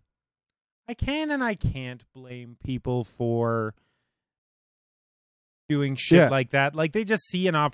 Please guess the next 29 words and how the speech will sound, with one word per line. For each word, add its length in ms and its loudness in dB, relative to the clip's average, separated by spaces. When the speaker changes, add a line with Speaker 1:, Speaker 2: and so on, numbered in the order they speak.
Speaker 1:
opportunity. 520 4
Like, 180 -2
Speaker 2:
so 280 8
Speaker 1:
I 120 -4
Speaker 2:
so, 400 6
so 180 4
one 220 8
of 60 6
the 60 10
ones 200 8
I'm 100 6
talking 340 6
about, 300 6
one 100 8
of 60 6
the 60 6
movies 340 8
I'm 80 8
talking 200 6
about 180 6
where 180 8
Netflix 760 4
had 140 6
nothing 520 8
to 60 6
do 100 6
with 80 6
the 80 2
production, 640 2